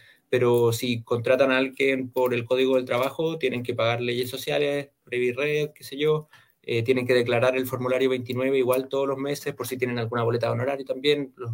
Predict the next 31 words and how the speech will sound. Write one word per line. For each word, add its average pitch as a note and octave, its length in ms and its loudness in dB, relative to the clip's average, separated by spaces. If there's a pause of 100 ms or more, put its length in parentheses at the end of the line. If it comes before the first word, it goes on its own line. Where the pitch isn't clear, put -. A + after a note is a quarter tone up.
los A#2+ 540 -8
impuestos A#2+ 400 -14
de A#2+ 60 -6
honorario. D3+ 480 -4 (500)
Eh, A#2+ 480 0 (320)
pero D3+ 260 8
bueno, C3+ 280 6
también B2 280 0
saber C#3 300 4
ahí C#3 160 8
que C3+ 220 6
hay C3+ 100 4
exenciones C3+ 600 2
como C3 460 2
esta B2 260 0
que C#3 80 2
decía, C#3 400 0
que A2 100 -10
como A#2 180 -4
no A#2+ 140 -2
pagan C3 220 2
impuesto C#3 360 -2
a C#3 40 4
la C#3 100 2
renta, D#3+ 380 -4
no C3 120 -2
pagan C3 280 0
P C#3+ 80 -2
P D#3+ 220 0
M, F3+ 280 -2 (420)
eh, A#2 800 0